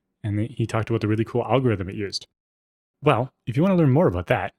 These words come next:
these two developers from, uh, Nutanix did a talk about improving the speed of that Z F S diff algorithm. In particular, if you wanna know the name of an object, if, if you're looking at the object, the object knows what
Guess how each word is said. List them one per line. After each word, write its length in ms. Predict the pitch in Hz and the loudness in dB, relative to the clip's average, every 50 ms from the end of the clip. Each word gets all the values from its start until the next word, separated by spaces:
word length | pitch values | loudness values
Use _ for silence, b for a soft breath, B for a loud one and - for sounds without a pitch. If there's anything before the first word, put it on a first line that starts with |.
| _ - - | _ -2 -2
these 160 | 139 143 - | -2 0 0
two 120 | - 156 | 0 0
developers 480 | 131 120 123 117 110 - - 110 104 - | 0 2 0 0 0 0 0 0 0 -2
from, 360 | - - 107 104 104 101 104 | -2 -2 -2 -2 -2 -2 -4
uh, 340 | 104 98 95 95 - - - - _ _ - 113 | -4 -4 -6 -6 -8 -10 -14 -18 _ _ -4 -4
Nutanix 480 | 107 - - 156 127 95 95 - - - _ _ _ _ _ _ - | -2 0 0 0 0 0 -2 -8 -12 -18 _ _ _ _ _ _ -4
did 140 | - 131 117 | -2 0 0
a 40 | 107 | 0
talk 300 | - - 113 104 101 - | 0 0 -2 -2 -2 -2
about 260 | - 117 113 110 107 | -2 0 2 2 2
improving 520 | 107 104 - - - 220 233 185 175 143 | 2 0 0 0 2 2 4 4 4 4
the 100 | 135 127 | 4 2
speed 400 | - - - - 233 220 143 104 - | 0 -2 -2 0 2 2 2 2 0
of 120 | - 107 | -2 -2
that 180 | 110 113 120 110 | 0 0 0 -2
Z 140 | 92 117 120 | 0 0 0
F 140 | 113 - | 0 0
S 140 | 113 104 - | -2 -4 -4
diff 260 | - - 127 - - | -2 -2 -4 -2 -2
algorithm. 440 | - 123 104 92 101 95 - - - - | -4 -4 -4 -2 -4 -6 -6 -10 -10 -4
In 100 | - 123 | -2 -2
particular, 600 | 104 - - 175 175 - 131 110 98 98 101 - _ _ _ _ _ _ _ _ - | -2 -2 -4 -4 -2 0 0 0 0 0 -4 -6 _ _ _ _ _ _ _ _ -2
if 160 | 147 143 - | -2 0 2
you 80 | 180 165 | 2 2
wanna 240 | 160 156 151 147 135 | 4 4 2 4 2
know 560 | 127 123 131 139 123 104 95 95 101 110 - - | 4 4 4 4 2 2 2 0 -4 -6 -6 -4
the 80 | 117 113 | 0 2
name 200 | 113 117 117 113 | 2 4 4 2
of 120 | 107 98 | 2 0
an 80 | 110 123 | -2 -2
object, 560 | 127 123 117 104 - 85 85 - _ - _ _ _ _ _ _ _ _ _ _ _ - | 0 -2 -2 -2 -4 -8 -8 -10 _ -20 _ _ _ _ _ _ _ _ _ _ _ -8
if, 140 | - 113 - | -8 -6 -4
if 140 | 330 131 - | -2 0 2
you're 80 | 139 143 | 4 4
looking 240 | 185 190 - 185 170 | 4 2 2 0 0
at 60 | 156 | 0
the 80 | 147 | 0
object, 540 | 123 123 117 110 - 101 95 98 - - - _ _ - | 0 0 0 0 -2 -4 -6 -6 -10 -16 -20 _ _ -4
the 160 | 113 113 123 | 0 2 2
object 260 | 151 160 160 156 - | 2 2 0 -2 0
knows 400 | 139 135 131 131 120 - - - _ _ _ - | 2 4 4 4 2 0 -4 -12 _ _ _ -2
what 260 | 110 117 139 147 | 2 2 2 2